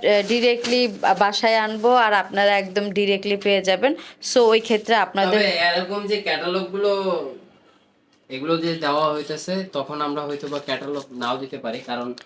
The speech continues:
Speaker 2: বুঝেনই তো, আমরা অত বড় বিজনেসম্যান হয়ে যাই নাই যে
Speaker 1: হ্যাঁ, হ্যাঁ।
Speaker 2: আমরা মডেল নিয়ে ফটোশুট করে, মানে, দিব।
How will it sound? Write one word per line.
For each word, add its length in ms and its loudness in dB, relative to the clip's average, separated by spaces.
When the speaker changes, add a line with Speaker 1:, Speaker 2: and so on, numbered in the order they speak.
Speaker 2:
বুঝেনই 360 -4
তো, 220 -4
আমরা 340 -2
অত 180 -6
বড় 500 -8
বিজনেসম্যান 720 -10
হয়ে 200 -4
যাই 160 -8
নাই 80 -6
যে 60 -4
Speaker 1:
হ্যাঁ, 300 0
হ্যাঁ। 300 -2
Speaker 2:
আমরা 160 -8
মডেল 300 -12
নিয়ে 400 -8
ফটোশুট 500 -4
করে, 400 -4
মানে, 400 -12
দিব। 300 -12